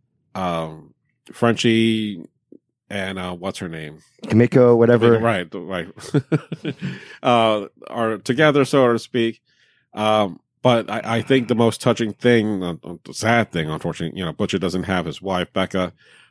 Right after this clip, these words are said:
Speaker 1: but that moment that he's, you know, he's, he's crying over her. And
Speaker 2: Right. That was, and there's
Speaker 1: That
Speaker 2: nothing else to do.
Speaker 1: Yeah.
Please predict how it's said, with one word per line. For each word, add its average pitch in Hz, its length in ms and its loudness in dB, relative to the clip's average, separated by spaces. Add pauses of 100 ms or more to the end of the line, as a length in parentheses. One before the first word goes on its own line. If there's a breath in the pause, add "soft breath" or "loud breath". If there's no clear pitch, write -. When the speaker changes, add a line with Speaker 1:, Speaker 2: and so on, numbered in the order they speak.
(140)
Speaker 1:
but 104 320 2 (840)
that 113 400 0
moment 113 640 2 (240)
that 98 180 -4
he's, 104 360 -6
you 117 120 -2
know, 95 100 -2
he's, 90 260 -8
he's 101 220 -8
crying 110 400 -2
over 101 280 -2
her. 90 380 -8
And - 180 -8
Speaker 2:
Right. 131 300 2 (300)
That 135 200 0
was, 147 220 -4
and 135 320 -2 (180)
there's 143 200 4
Speaker 1:
That 139 40 4
Speaker 2:
nothing 151 160 2
else 143 180 0
to 127 80 -14
do. 120 420 0
Speaker 1:
Yeah. 104 180 -6